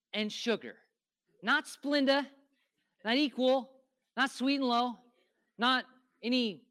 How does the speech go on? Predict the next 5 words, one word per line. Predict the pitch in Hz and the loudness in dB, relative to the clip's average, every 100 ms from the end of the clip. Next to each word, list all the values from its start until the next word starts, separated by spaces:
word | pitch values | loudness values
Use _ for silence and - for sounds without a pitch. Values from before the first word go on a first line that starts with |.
| 156 | -12
guava-related | 180 208 247 247 214 214 233 220 185 | -2 2 4 4 2 2 0 -2 -4
substance. | - 247 247 - 202 226 - 381 359 - - - - - - _ _ _ _ _ _ _ | -4 -2 -2 -4 -6 -6 -10 -20 -20 -20 -20 -20 -20 -20 -20 _ _ _ _ _ _ _
I | 196 | 0
don't | 208 190 | 0 0
know. | 180 220 | -2 -2